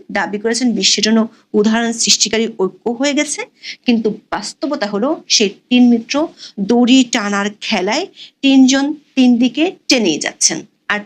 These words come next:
তিন মিত্র যখন কাদা পানিতে গড়াগড়ি খাচ্ছে, আসলে পুরো বাংলাদেশ যখন হোঁচট খাচ্ছে, তখন অধ্যাপক ইউনূস ও তার ঘনিষ্ঠজনরা প্যাভিলিয়নে বসে হেসে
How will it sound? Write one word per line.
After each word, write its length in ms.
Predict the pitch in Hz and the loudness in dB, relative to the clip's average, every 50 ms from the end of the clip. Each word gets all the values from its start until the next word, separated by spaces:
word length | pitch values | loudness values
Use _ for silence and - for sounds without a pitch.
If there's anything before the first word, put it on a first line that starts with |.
| - _ _ - | -12 _ _ -2
তিন 220 | 320 359 359 349 | 0 2 4 4
মিত্র 200 | 320 311 - 294 | 2 2 2 0
যখন 320 | 277 262 262 277 269 254 254 - - - - _ | -4 -4 -2 -2 -2 -4 -4 -6 -12 -20 -14 _
কাদা 260 | - 247 226 220 220 220 | -6 -4 -4 -4 -4 -4
পানিতে 340 | 220 214 220 214 214 208 | -4 -4 -4 -4 -4 -4
গড়াগড়ি 760 | 202 190 - 190 180 175 160 156 165 170 - 180 185 196 190 190 190 | -6 -6 -6 -6 -6 -4 -4 -4 -4 -4 -6 -4 -2 -2 -2 -2 -2
খাচ্ছে, 520 | - - 330 330 330 - - 330 370 440 - _ _ _ _ _ - | -4 -6 -6 -4 -4 -4 -2 -2 -2 -2 -6 _ _ _ _ _ -8
আসলে 280 | 233 - - 240 247 | -6 -6 -4 -4 -4
পুরো 360 | 247 - 247 240 247 254 247 | -6 -4 -4 -4 -2 -2 -2
বাংলাদেশ 480 | 226 208 220 196 185 190 196 202 214 208 | -4 -4 -6 -6 -6 -6 -4 -4 -4 -4
যখন 320 | 208 214 208 214 208 214 - _ _ _ _ _ - | -4 -4 -4 -6 -6 -8 -10 _ _ _ _ _ -2
হোঁচট 340 | 202 196 - 208 226 262 - - | -2 0 0 0 -2 -2 -4 -6
খাচ্ছে, 520 | - - 320 311 302 - - - 359 427 - _ _ - _ | -6 -4 -6 -6 -6 -6 -4 -4 -4 -4 -6 _ _ -14 _
তখন 220 | - 269 285 269 294 - | -6 -6 -6 -4 -4 -4
অধ্যাপক 360 | 294 254 294 277 302 294 294 | -4 -4 -4 -4 -4 -4 -4
ইউনূস 380 | 285 285 277 294 294 277 - - - | -2 0 0 0 -2 -2 -6 -6 -6
ও 40 | |
তার 180 | 226 226 214 208 | -6 -6 -6 -6
ঘনিষ্ঠজনরা 880 | 196 - _ 226 220 233 262 - - - - - - - - 208 285 349 - _ _ _ _ _ | -8 -8 _ -2 0 0 0 0 0 -2 -2 -2 -2 -2 -2 -2 -4 -4 -6 _ _ _ _ _
প্যাভিলিয়নে 520 | - 226 220 208 233 220 226 220 214 220 214 | -4 -4 -2 -2 -2 -2 -2 -2 -2 -2 -2
বসে 420 | 180 - 190 196 - - 285 311 302 - - - - _ - | -2 -2 -2 -2 -2 -2 -2 -2 -4 -6 -12 -20 -6 _ 0
হেসে 420 | 247 214 220 220 - 302 311 359 | 0 2 2 2 2 2 0 0